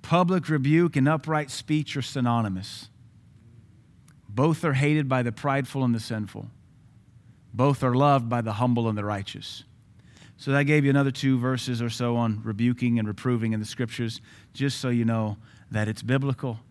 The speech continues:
and it's bu-, it's judgment. When you have to be rebuked, it's a, it's a sign from God you're arrogant or insubordinate. If somebody has to raise their voice at you who normally doesn't,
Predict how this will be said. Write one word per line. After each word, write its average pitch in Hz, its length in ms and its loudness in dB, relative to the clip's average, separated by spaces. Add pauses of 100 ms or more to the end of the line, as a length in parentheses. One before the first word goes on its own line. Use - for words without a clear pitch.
and 135 160 2
it's 147 140 -4
bu-, 170 240 2
it's 151 140 -4
judgment. 139 580 -4 (800)
When 131 200 6
you 214 140 6
have 208 240 2
to 185 80 0
be 170 140 4
rebuked, 139 680 0
it's 135 180 -4
a, 127 200 -4
it's 143 160 -10
a 120 40 -8
sign 175 420 0
from 135 220 0
God 117 480 0
you're 123 180 -4
arrogant 107 560 -4 (1600)
or 135 220 0
insubordinate. 117 920 -2 (1160)
If 131 140 0
somebody 180 400 4
has 160 220 2
to 147 120 -2
raise 147 300 2
their 139 100 2
voice 135 300 0
at 123 80 -6
you 123 160 0
who 117 100 2
normally 147 360 4
doesn't, 147 440 -2